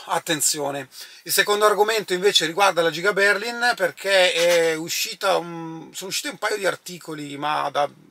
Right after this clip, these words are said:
fonte assolutamente inattendibile, che parla della produzione giornaliera della Giga Berlin intorno alle settanta auto al giorno, il che è, mm, possibile.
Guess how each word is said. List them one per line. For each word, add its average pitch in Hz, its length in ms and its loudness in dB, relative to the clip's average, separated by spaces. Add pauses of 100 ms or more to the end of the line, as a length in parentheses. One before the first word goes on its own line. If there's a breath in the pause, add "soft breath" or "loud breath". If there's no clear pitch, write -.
(120)
fonte 165 520 -6
assolutamente 156 680 -2
inattendibile, 185 920 -4 (540 loud breath)
che 185 140 -4
parla 170 380 2
della 156 140 -2
produzione 160 520 -8
giornaliera 175 720 0
della 170 180 0
Giga 147 240 -4
Berlin 165 380 -2
intorno 156 360 -8
alle 131 120 -6
settanta 143 580 -6
auto 139 320 -4
al 123 140 -8
giorno, 123 320 -12
il 190 100 -14
che 165 300 -8
è, 143 260 -4 (160)
mm, 131 280 -18
possibile. 123 640 -8